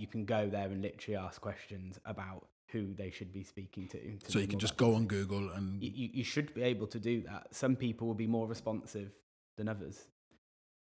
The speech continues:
Speaker 1: Um, so that's a good starter.
Speaker 2: And I just literally type in local councillor. So let's just say I live in Redditch, uh, Redditch councillor meetings or surgeries.
Speaker 1: That's a great start.
Speaker 2: Yeah.
Speaker 1: Yeah.
Speaker 2: And then hopefully that takes us to my,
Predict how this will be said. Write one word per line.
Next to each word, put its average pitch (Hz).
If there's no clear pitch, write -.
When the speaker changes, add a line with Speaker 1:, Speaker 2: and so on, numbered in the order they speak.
Speaker 1:
Um, 101
so -
that's 117
a 117
good 101
starter. 98
Speaker 2:
And 107
I 117
just 110
literally 107
type 98
in 98
local 101
councillor. 98
So 98
let's 98
just -
say 104
I 95
live 92
in 92
Redditch, 113
uh, 90
Redditch 104
councillor 98
meetings 120
or 98
surgeries. 139
Speaker 1:
That's -
a 98
great 104
start. 98
Speaker 2:
Yeah. 120
Speaker 1:
Yeah. 110
Speaker 2:
And 90
then 92
hopefully 101
that 92
takes 156
us 110
to -
my, 104